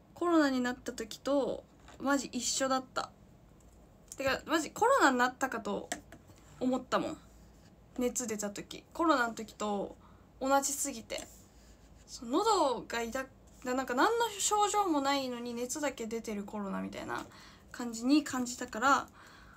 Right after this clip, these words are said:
うわ、それまたコロナにかかってみんなに迷惑かけるんやって絶望してた。それは全然陰性だったから、あれ？と思った。はあ、食中毒み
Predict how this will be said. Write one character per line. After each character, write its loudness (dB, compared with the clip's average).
う -2
わ、 -2
そ -2
れ -2
ま 4
た 2
コ 2
ロ 6
ナ 6
に 2
か -12
か -6
っ -8
て -12
み -8
ん -8
な -6
に -6
迷 -6
惑 -10
か -16
け -10
る -6
ん -6
や -10
っ -16
て -20
絶 -8
望 -8
し -6
て -16
た。 -14
そ -8
れ 0
は -2
全 -4
然 -4
陰 -4
性 -4
だ -6
っ -8
た -18
か -18
ら、 -18
あ -8
れ？ -8
と -18
思 -16
っ -20
た。 -20
は -12
あ、 -16
食 -8
中 -6
毒 -6
み -12